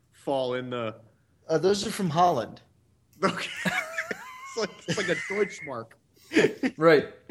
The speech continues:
Speaker 1: Or whatever they use in
Speaker 2: I don't
Speaker 3: They
Speaker 2: think
Speaker 3: are,
Speaker 2: I don't think they use the Deutschmark.
Speaker 3: they're, they're the highest quality memes for sure, though. <laughs>
Speaker 1: Well, and they have, they bring the most happiness per capita.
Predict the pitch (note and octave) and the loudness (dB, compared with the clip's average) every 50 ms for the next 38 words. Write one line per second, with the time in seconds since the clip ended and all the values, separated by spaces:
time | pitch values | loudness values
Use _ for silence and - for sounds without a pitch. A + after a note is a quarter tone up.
0 | - - F3 E3+ E3+ F3 F3+ F3+ F#3 F3 E3 E3 D3 D3 D3 D3 D3+ D#3+ D#3+ E3 | -6 -2 2 4 6 6 8 8 6 6 4 2 0 0 0 2 4 4 4 4
1 | C#3 D3 C3+ C3 B2 A#2 A2+ - - - _ _ _ _ _ - - D#4+ D#4 - | 2 -2 -6 -6 -10 -14 -18 -20 -20 -20 _ _ _ _ _ -14 -8 -6 -4 -2
2 | - C#3 - G3+ G#3+ A3+ A3+ A#3 A3+ A#3 A3+ G3 - A#3 B3+ B3+ B3 - - A#3 | 4 8 10 12 12 12 12 12 12 12 12 10 8 6 4 2 0 -6 -6 -6
3 | A#3 G#3+ G3+ G3 F#3 - E3 D#3 D#3 F3 A3 A#3+ A3+ G3 G3+ A3 A#3+ A#3+ A#3 G#3 | -4 -6 -4 -4 -2 0 0 4 8 12 12 12 12 12 12 12 12 12 12 12
4 | F#3+ A3 A3+ A3 G#3 G3+ - - - - G#3 G#3 G#3 G#3 F#3 D#3 C#3+ B2 A#2+ A#2+ | 12 12 12 12 12 12 10 8 8 10 12 12 12 12 12 10 6 4 4 4
5 | A#2 A2+ A2+ A2 - - B2 A2+ A2 - - D#3 D3 C3+ G#2+ A2 G2+ F#2+ F#2+ F#2+ | 2 2 0 -2 -2 -2 -2 -2 -2 0 2 4 4 4 4 4 2 2 0 -4
6 | - _ _ - - - - - - - D#3+ - - - _ - - D3+ - _ | -8 _ _ -20 -20 -20 -20 -14 -8 -8 -8 -8 -8 -18 _ -10 -10 -10 -10 _
7 | - G3+ G3+ G3+ G3 F#3 F#3 F#3 F3+ F3+ F#3+ F#3 F#3 G3 F#3+ F3 D#3+ F3+ E3+ E3+ | -2 0 2 4 4 4 4 4 4 4 4 4 4 2 2 2 2 0 0 2
8 | F#3+ F#3+ F3 F3 E3+ E3+ F3 F3 F3 - - E3+ E3+ E3+ E3 D3+ C#3 C3+ C3+ - | 0 0 0 -2 -2 0 0 -2 -2 -2 0 2 2 2 0 -4 -6 -6 -8 -10
9 | _ - D3 C#3 - - C#3 C3 B2+ - G#2+ G2 F#2+ | _ -10 -10 -8 -4 -4 -4 -4 -4 -6 -10 -10 -12